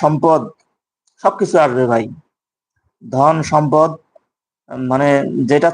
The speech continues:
চাওয়া যায় আল্লাহর কাছে সেটা প্রত্যেকটাই আসবে, কিন্তু ভালোবাসা বাদ দিয়ে আমাদের চরিত্র যদি নিকৃষ্ট হয়, আমরা যদি অন্যের ক্ষতি করার চেষ্টা করি, তাহলে আমাদের ক্ষতি নির্ঘাত হয়ে যাবে, আমাদের ক্ষতি হওয়া কেউ ঠেকাতে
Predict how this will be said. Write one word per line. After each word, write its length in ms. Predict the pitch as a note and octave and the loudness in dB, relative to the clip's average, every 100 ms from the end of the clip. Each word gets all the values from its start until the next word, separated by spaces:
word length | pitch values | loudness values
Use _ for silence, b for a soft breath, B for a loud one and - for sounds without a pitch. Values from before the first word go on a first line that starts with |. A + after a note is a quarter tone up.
| - | 2
চাওয়া 260 | D3+ D#3+ | 4 4
যায় 260 | E3+ D#3 A#2+ A2+ - - | 4 2 0 -4 -12 -6
আল্লাহর 300 | - C#3+ C#3+ | 0 0 0
কাছে 220 | D3+ D3 B2 A#2+ | -2 -2 -4 -4
সেটা 240 | - C#3 D3+ | -4 -2 -2
প্রত্যেকটাই 520 | F3 - E3+ - - - | -4 -2 -4 0 0 0
আসবে, 240 | C#3 B2 A2+ G#2 _ _ _ - | 0 0 -2 -4 _ _ _ -16
কিন্তু 180 | C#3+ D3 | -8 -4
ভালোবাসা 640 | C3 C#3 D3+ D#3 D3 D#3+ D#3+ - B2+ A#2+ | 0 2 2 2 2 2 2 0 -2 0
বাদ 140 | D3 C#3 | 0 0
দিয়ে 240 | D3+ D3+ C3+ A#2+ - _ _ _ - | 0 2 2 0 -6 _ _ _ -8
আমাদের 320 | C#3 C#3+ D#3 D3+ | -2 0 0 -2
চরিত্র 240 | D3 C#3+ C#3+ | -4 -2 0
যদি 160 | D3+ D3 D3 | 2 2 0
নিকৃষ্ট 420 | C#3 - D3+ - D3+ | -2 -2 -4 0 0
হয়, 280 | C#3+ D3 C3 A2+ - _ _ _ - | 2 2 2 -2 -10 _ _ _ -12
আমরা 240 | C3 C#3+ C#3 | -4 -4 -2
যদি 180 | D3 D3+ D3+ D3 | -2 -2 0 0
অন্যের 240 | C#3+ C#3+ | 2 0
ক্ষতি 200 | - C#3 - | 0 -2 0
করার 180 | D3 C#3+ C#3+ | 0 0 -4
চেষ্টা 240 | C#3 D#3 | -4 -2
করি, 240 | D3 D3 A#2+ G#2+ _ _ _ _ - | 0 0 0 -4 _ _ _ _ -4
তাহলে 280 | C#3+ D3 D3+ C3 | -4 0 0 2
আমাদের 260 | C#3 C#3 C#3+ D3 | 2 2 0 -2
ক্ষতি 220 | C#3+ C#3+ B2+ | -2 -2 0
নির্ঘাত 360 | D3 C#3+ C#3+ D#3+ D3+ | 2 4 4 2 2
হয়ে 160 | C3 | 0
যাবে, 180 | A#2 G#2+ - _ _ _ _ _ _ _ - | 0 -2 -10 _ _ _ _ _ _ _ -8
আমাদের 380 | - C3+ C#3+ D3+ - | -2 2 2 0 0
ক্ষতি 240 | D3+ D#3 C#3+ | 0 2 4
হওয়া 160 | D3+ D3 | 2 2
কেউ 120 | E3 E3 | 2 0
ঠেকাতে 280 | D#3+ D3+ D3 | 2 0 0